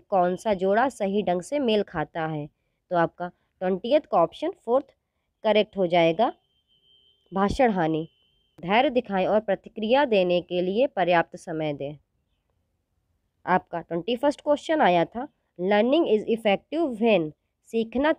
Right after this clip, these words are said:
तब प्रभावी होता है जब। तो आपका ट्वेंटी फर्स्ट का ऑप्शन फोर्थ करेक्ट हो जाएगा, छात्रों को अपने स्वयं के सीखने के लक्ष्य निर्धारित करने के अवसर दिए जाते हैं। आपका ट्वेंटी सेकंड क्वेश्चन आया था,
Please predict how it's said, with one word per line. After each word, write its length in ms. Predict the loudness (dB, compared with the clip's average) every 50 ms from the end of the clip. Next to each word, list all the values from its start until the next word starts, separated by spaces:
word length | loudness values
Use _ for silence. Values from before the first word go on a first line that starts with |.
| -2
तब 100 | -4 -4
प्रभावी 480 | -2 -2 0 4 6 6 4 4 4 2
होता 340 | 2 2 0 0 0 -2 0
है 200 | 0 0 -2 -2 -4 -4
जब। 300 | -2 0 0 0 -2 -6 _ _ _ _ _ _ -10 -4
तो 60 | -2
आपका 340 | 0 0 -2 -2 -6 -12 -10
ट्वेंटी 340 | -8 -8 -10 -8 -6 -6 -6
फर्स्ट 240 | -6 -6 -8 -4
का 80 | 2 2
ऑप्शन 340 | 2 2 2 -2 -8 -8 -8 -8 _ -6
फोर्थ 200 | -4 -4 -4 _ _ -6
करेक्ट 340 | -4 -2 0 0 -2 _ -4
हो 100 | -4 -2
जाएगा, 440 | 0 0 0 0 2 2 0 0 0 _ _ _ _ _ _ _
छात्रों 420 | -2 -2 -2 -2 -2 -2 -4 -4 0
को 80 | 2 2
अपने 340 | 2 2 2 -2 -2 -2
स्वयं 340 | -4 -4 -4 -2 -2 -2 -2
के 140 | -2 -4 -6
सीखने 440 | -6 -6 -10 -8 -4 -4 -2 -2 -2
के 140 | -2 -2 0
लक्ष्य 300 | 2 0 0 -2 -4 -6
निर्धारित 420 | -6 -4 -2 0 0 0 0 0
करने 340 | -2 -4 -2 -2 -2 -2 -4
के 140 | -4 -4 -2
अवसर 360 | 2 0 0 0 -2 -4 -4
दिए 300 | -2 -2 0 2 2 2
जाते 360 | 2 0 -2 -2 -4 -6 -10 -8
हैं। 220 | -10 -12 -14 -16 -16 _ _ _ _ _ _ _ _ _ _ _ _ _ _ _ _ _ _ _ _ _ _ _ _ _ _ _ _ _ _ _ -6
आपका 300 | -2 -2 -2 0 0 -2
ट्वेंटी 280 | -2 0 -2 -2 -2 -2
सेकंड 300 | -2 0 0 0 0 0
क्वेश्चन 360 | 0 0 -2 0 -4 -2 0
आया 200 | 2 2 2 0 0
था, 200 | -2 -8 -12